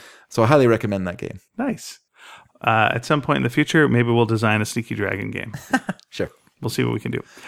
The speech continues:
Speaker 2: Uh, and, uh, gonna throw a plug out here for a couple of things. One, uh, hey, if you haven't bought, uh, your Christmas gifts yet for your youngins, you know what's good? Books. You know what's a good book? Sparks.
Speaker 1: Yeah.
Speaker 2: Uh, Dave colored it. I wrote it. Nina Matsumoto drew it. It's about two cats who dress up like a dog.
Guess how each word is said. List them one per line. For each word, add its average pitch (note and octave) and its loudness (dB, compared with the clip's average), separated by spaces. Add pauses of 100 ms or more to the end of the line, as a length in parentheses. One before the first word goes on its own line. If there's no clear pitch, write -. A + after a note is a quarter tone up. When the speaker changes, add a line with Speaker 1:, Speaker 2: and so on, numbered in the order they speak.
(140)
Speaker 2:
Uh, C#3+ 8
and, D3+ 2
uh, C#3 6
gonna C#3 2
throw C#3+ 2
a C3+ 4
plug D3+ 2
out C#3+ 6
here D3+ 2
for C#3 6
a C#3 2
couple G3 -2
of D#3+ -2
things. A2 -4
One, C#3 4
uh, A2+ 2
hey, C3+ 4
if G#2+ 2
you G#2+ 0
haven't A#2+ 2
bought, A2+ 2
uh, G2 2
your G#2+ -6
Christmas B2+ -4
gifts - 0
yet A2 2
for G#2+ -2
your G#2 -4
youngins, A#2 0 (320)
you D3+ 0
know E3 6
what's E3+ 4
good? F#3 2 (100)
Books. B2+ 0
You C#3+ -6
know D3+ 4
what's D#3 2
a C#3+ 4
good C#3 0
book? F#3 2
Sparks. - 2 (280)
Speaker 1:
Yeah. D3+ 4 (260)
Speaker 2:
Uh, A#2+ 4
Dave C#3+ 6
colored D#3 4
it. D#3+ 4
I C#3+ 6
wrote C#3+ 6
it. D3 4
Nina C#3 4
Matsumoto C3+ 2
drew C#3 6
it. D3+ 0
It's B2 -2
about B2 2
two D3 0
cats D3+ 2
who - -12
dress D#3 0
up D#3+ -4
like D#3+ 2
a E3 2
dog. F#3 4